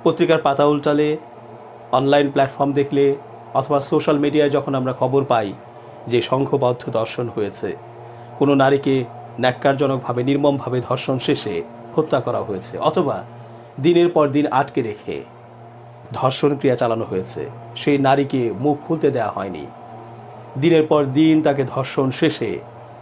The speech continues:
তাকে একটা পচা ডোবায় তার মৃত্যু নিশ্চিত করে ফেলে দেয়া হয়েছে এবং বেশ কিছুদিন পর সেই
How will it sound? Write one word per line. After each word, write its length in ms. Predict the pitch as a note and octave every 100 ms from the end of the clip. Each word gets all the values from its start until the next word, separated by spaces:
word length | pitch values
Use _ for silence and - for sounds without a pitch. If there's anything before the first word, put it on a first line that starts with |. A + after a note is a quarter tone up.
| - - - - -
তাকে 300 | B2 A#2+ A2+ F#2+ - -
একটা 280 | A2 - A2 F#2+ -
পচা 300 | C#3 C#3 C#3+
ডোবায় 460 | C3 D3 B2 D#2 B1+ - - - - - - - - - -
তার 180 | - G#2 G2
মৃত্যু 380 | G#2+ D3 - C#3
নিশ্চিত 320 | D#3 - D3+
করে 260 | C3 A2+ F2+ - -
ফেলে 200 | - C#3+
দেয়া 200 | C3 G2+
হয়েছে 380 | G2 F2 - C2 - - - - - - -
এবং 200 | E3+ D#3+ C3 -
বেশ 200 | C#3 D#3+ -
কিছুদিন 380 | E3 - C#3+ C#3
পর 240 | C3+ C#3+ C#3+
সেই 260 | C#3 C#3